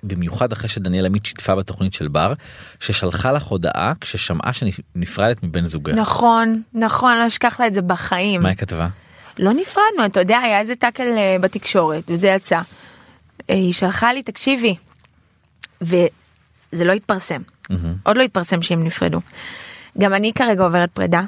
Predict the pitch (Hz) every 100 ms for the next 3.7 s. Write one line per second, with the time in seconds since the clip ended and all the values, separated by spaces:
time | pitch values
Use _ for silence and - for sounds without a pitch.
0 | - _ _ _ 175 170 175 175 170 -
1 | 208 208 208 190 190 185 190 180 180 175
2 | 175 190 190 214 185 185 208 185 196 180
3 | 170 180 180 175 170 170 175